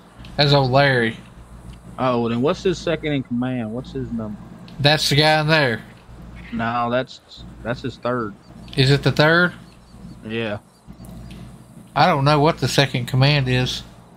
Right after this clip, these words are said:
Speaker 2: 'Cause that's who we should talk to. We need to talk to the in-between and get an idea where he stands.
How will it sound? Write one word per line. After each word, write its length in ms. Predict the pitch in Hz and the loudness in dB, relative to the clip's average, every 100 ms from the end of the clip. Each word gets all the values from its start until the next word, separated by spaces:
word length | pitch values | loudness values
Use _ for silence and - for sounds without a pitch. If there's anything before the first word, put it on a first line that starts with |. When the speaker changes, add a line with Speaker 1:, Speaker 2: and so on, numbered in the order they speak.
| - - - - - - - - - - - - - - | -20 -20 -20 -20 -20 -20 -20 -20 -20 -20 -20 -20 -20 -20
Speaker 2:
'Cause 140 | - 98 | -12 -6
that's 220 | 123 135 | -4 -4
who 120 | 127 | -4
we 120 | 113 110 | -4 -6
should 320 | - 123 - | -8 -10 -8
talk 200 | 101 - - | -12 -12 -14
to. 160 | 95 92 - - - - - - - - - - - - - - - - - | -14 -14 -16 -18 -18 -18 -20 -20 -20 -20 -20 -20 -20 -18 -18 -16 -16 -16 -12
We 60 | 117 127 | -6 -6
need 0 | |
to 60 | 113 | -4
talk 180 | 117 - | -4 -4
to 100 | 113 | -4
the 80 | 110 | -4
in-between 680 | 120 101 - 123 120 107 107 - - | -4 -6 -6 -2 -2 -4 -8 -16 -14
and 100 | 101 | -10
get 120 | 110 | -8
an 120 | 107 | -6
idea 400 | 107 104 113 110 | -6 -6 -6 -4
where 160 | 107 113 | -4 -6
he 100 | 120 | -8
stands. 460 | - 107 104 104 | -8 -8 -8 -10